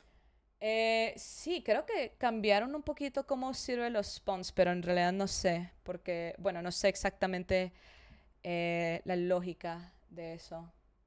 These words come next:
Menos mal no estaba Survival Game. Sí, eso, eso i-, iría a estar terrible. Pero, bueno, con los equipos que existen, creo que, que no es terrible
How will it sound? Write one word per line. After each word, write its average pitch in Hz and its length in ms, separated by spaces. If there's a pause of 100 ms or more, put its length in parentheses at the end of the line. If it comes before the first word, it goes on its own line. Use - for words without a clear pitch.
(1040)
Menos 208 180
mal 214 160
no 220 60
estaba 226 300
Survival 208 480
Game. 226 120
Sí, - 300
eso, 277 420 (440)
eso 247 680
i-, 254 240
iría 247 240
a 233 60
estar 240 300
terrible. 202 480
Pero, 202 200 (400)
bueno, 226 380 (300)
con 247 200
los 247 220
equipos 294 640 (240)
que 202 400
existen, 233 640 (760)
creo 240 420
que, 214 580 (1160)
que 240 140
no 233 300
es 240 200
terrible 233 680